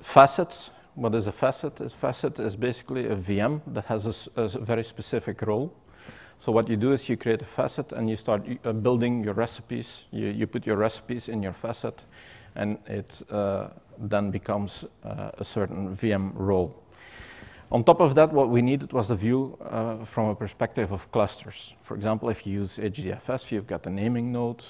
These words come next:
uh, you've got the data node. They all serve, uh, a single application. So you want to group those facets into clusters.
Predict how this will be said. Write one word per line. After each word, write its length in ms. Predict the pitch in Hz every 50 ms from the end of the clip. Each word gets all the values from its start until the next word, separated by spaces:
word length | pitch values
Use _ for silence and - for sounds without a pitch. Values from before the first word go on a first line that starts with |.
| - -
uh, 180 | - 104 104 98
you've 200 | 92 90 98 113
got 180 | - 95 90 -
the 60 | 98 92 95 92 - - 104
data 320 | 92 92 107 107 - 117
node. 280 | 110 107 110 110 110 - - - - - - - - -
They 100 | 110 110
all 220 | 110 120 117 - -
serve, 560 | 123 - - 117 110 117 120 117 - - - - - - - - - - - _
uh, 300 | - 98 101 101 101 101 -
a 60 | - 110
single 380 | - - 113 110 110 117 - -
application. 680 | 101 - - 107 95 - 104 101 95 - - - 92 - - - - - -
So 140 | - - 110
you 140 | 104 101 104
want 140 | 117 120 110
to 60 | 113
group 280 | 101 98 113 131 123 113 107
those 240 | 110 117 120 123 -
facets 560 | - - 117 113 113 - - 110 - - -
into 260 | - 110 98 - 120
clusters. 640 | - - 101 95 - - - - - - - - -